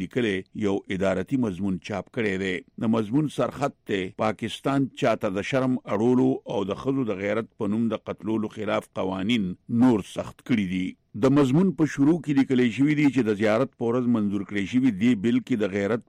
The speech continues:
په نوم د کیدونکو قتلونو په سر د ورکیدونکو سزاګانو په قانون کې چې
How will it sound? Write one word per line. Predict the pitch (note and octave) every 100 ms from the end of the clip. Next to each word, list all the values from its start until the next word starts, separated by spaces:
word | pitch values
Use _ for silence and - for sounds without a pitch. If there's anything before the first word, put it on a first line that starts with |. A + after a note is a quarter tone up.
| -
په | G#2
نوم | A#2 A#2+
د | G#2 -
کیدونکو | F#2 A2 B2 A2 -
قتلونو | G#2+ - A2 B2+ -
په | G2 -
سر | B2 - G#2+
د | G#2+
ورکیدونکو | G#2+ F#2+ G#2+ G#2 C#3 D3 B2+ A#2+
سزاګانو | G#2+ G2+ G#2 B2+ B2+ -
په | - G#2
قانون | F#2+ A#2 B2
کې | A#2+
چې | G2+